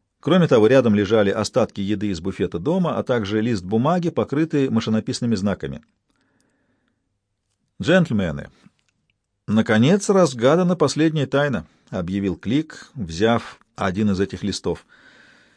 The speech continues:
"Посмотрите на них, вот они, секретные документы". И я, как осел, забыл о том, что Никола Ферран был одним из самых ловких механиков и одним из самых хитрых электриков и связистов,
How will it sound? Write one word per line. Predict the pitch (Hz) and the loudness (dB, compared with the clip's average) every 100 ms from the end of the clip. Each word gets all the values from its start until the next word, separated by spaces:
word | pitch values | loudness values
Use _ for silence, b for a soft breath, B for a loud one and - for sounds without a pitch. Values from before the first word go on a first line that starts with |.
| b b _ _ | b b _ _
"Посмотрите | 151 147 175 175 220 208 | -2 2 4 4 2 4
на | 202 | 4
них, | 196 190 - - - | 4 2 -2 -16 -8
вот | 110 165 214 | 0 2 4
они, | 151 127 113 | 4 2 2
секретные | 139 135 160 151 117 | 0 2 2 2 -2
документы". | - 98 90 80 - _ _ _ _ _ _ _ _ _ _ _ _ | 0 0 -2 -4 -12 _ _ _ _ _ _ _ _ _ _ _ _
И | 110 | 0
я, | 123 190 180 - | 4 4 2 0
как | - 202 202 | 0 0 0
осел, | 180 165 - 139 110 92 - | -2 -2 -4 -4 -4 -6 -8
забыл | 98 135 156 175 | 0 0 2 0
о | 135 | 0
том, | 127 147 | 0 -2
что | - 123 | -2 0
Никола | 123 131 147 120 | 0 2 2 2
Ферран | - 117 143 156 98 - b b b b b b b b _ - | 2 2 2 2 -2 -8 b b b b b b b b _ -2
был | 113 156 | 4 4
одним | 156 180 | 4 4
из | 175 | 4
самых | 190 185 170 - | 4 4 2 2
ловких | 165 202 220 - 220 - | 4 4 4 0 -4 2
механиков | 196 - 185 170 113 - 80 - - _ 127 | 0 2 0 2 0 -4 -10 -12 -20 _ 2
и | |
одним | 131 131 175 | 2 4 2
из | 165 | 2
самых | - 165 147 | 2 2 2
хитрых | - 196 175 151 - | -2 -2 0 -2 2
электриков | 151 151 180 - 151 139 135 - | 4 4 2 0 -2 0 -2 -2
и | 143 | -2
связистов, | 139 135 131 208 - 107 | 2 0 0 -4 -4 -6